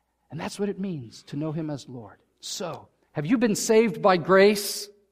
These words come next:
Yes. Do you repent of your sins? Yes. Do you repent of your righteousness?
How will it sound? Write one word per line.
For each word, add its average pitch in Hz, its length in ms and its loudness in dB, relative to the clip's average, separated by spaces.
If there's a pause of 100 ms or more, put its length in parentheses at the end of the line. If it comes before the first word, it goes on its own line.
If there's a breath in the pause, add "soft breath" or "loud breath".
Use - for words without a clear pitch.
(580)
Yes. 165 580 -10
Do 180 80 -4
you 208 100 2
repent 208 360 2
of 185 100 -6
your 196 140 2
sins? 220 640 -2 (300)
Yes. 160 440 -8 (200 soft breath)
Do 247 60 4
you 311 140 6
repent 320 460 4
of 302 100 0
your 320 160 6
righteousness? 247 720 2